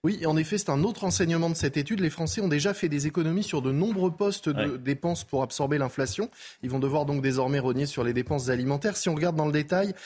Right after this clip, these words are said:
Speaker 1: ils ont fait cinquante-cinq pour cent, euh, cinquante-cinq pour cent, pardon, ont fait des efforts pour réduire leur budget voiture, cinquante et un pour cent ont acheté moins de vêtements, cinquante pour cent ont espacé leurs sorties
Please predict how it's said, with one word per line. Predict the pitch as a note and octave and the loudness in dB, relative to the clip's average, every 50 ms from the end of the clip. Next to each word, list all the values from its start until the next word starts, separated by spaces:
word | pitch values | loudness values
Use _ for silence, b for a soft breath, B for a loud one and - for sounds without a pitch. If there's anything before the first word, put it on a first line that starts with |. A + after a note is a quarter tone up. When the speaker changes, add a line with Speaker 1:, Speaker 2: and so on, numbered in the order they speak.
| B B B B | B B B B
Speaker 1:
ils | E3+ D#3+ E3 F3+ | 0 2 2 2
ont | F#3 | 0
fait | F3+ - G3 F#3+ F#3 C3 C3 | 0 0 0 0 0 0 -2
cinquante-cinq | - - A3 A3 F#3 E3+ F#3 F3 D#3+ - - G3 F3 - | -2 0 0 -2 -2 -2 -2 0 0 0 0 0 -2 -2
pour | - D#3+ - - | -6 -6 -4 -2
cent, | - F3+ E3+ E3+ B2 A#2 | 0 0 0 0 0 0
euh, | B2+ B2+ B2 | 0 0 -2
cinquante-cinq | A#2 - A3 G3+ F3+ F#3 E3 D#3 - F#3 D#3+ | -2 -2 -2 -2 0 -2 -2 -2 -2 -2 -2
pour | E3 D3+ - | -4 -6 -4
cent, | - D#3+ C#3+ | -2 -2 -2
pardon, | B2+ C3 C3 C3 C3+ C#3 - | 0 -2 -2 0 -2 -2 -2
ont | A2 B2+ A#2+ | -4 -6 -6
fait | - - D#3 D3 | -2 -2 -2 0
des | B2+ B2 A#2+ A#2 A2+ A2+ C#3 | 0 0 0 0 0 0 -2
efforts | C#3+ C#3+ - D#3 D3 C#3 B2 - B B B B B | -2 -2 0 0 0 0 -2 -4 B B B B B
pour | - C3 A#2+ A#2 | -2 -2 0 2
réduire | C#3+ D3 C#3+ D3+ C#3 | 2 2 2 2 2
leur | B2+ A#2 A2 | 2 2 0
budget | A2 C3 C#3 A#2+ B2+ C#3 | 0 -2 -2 0 0 0
voiture, | C3+ D3 D#3+ D#3+ - - G3+ G#3 - B B B B B | 2 2 0 0 0 0 0 0 0 B B B B B
cinquante | - - F#3+ F#3 F#3 F#3 E3+ D#3 - | 0 0 2 2 0 0 -2 0 2
et | E3+ | 2
un | D#3+ D#3 | 0 0
pour | - D3+ C#3+ - | -2 -4 -6 -4
cent | - E3+ D#3+ | -2 0 0
ont | C#3+ B2+ | 2 2
acheté | A#2+ A2+ - - B2 | 0 0 0 0 0
moins | B2 C#3+ E3 | 2 2 2
de | E3 | 2
vêtements, | D3 D#3 E3+ E3 - F3+ F#3 F#3+ F#3+ B B B B | 2 0 0 0 0 0 0 0 -2 B B B B
cinquante | - - - F3 D#3+ - E3 D3+ D3 | -2 0 0 0 0 0 0 -2 -2
pour | D3 D3 C3+ - | -2 -6 -8 -6
cent | - E3+ D3 | -4 -2 -2
ont | C3 A#2 B2+ | 0 0 2
espacé | F#3 A#3 - - - - F3+ D#3+ - - F#3+ E3+ | 2 2 0 -2 -2 0 0 0 0 0 0 0
leurs | D#3 C3+ B2+ - | 0 0 -4 -4
sorties | - C#3 - - - G#3 | -6 -6 -6 -6 -6 -6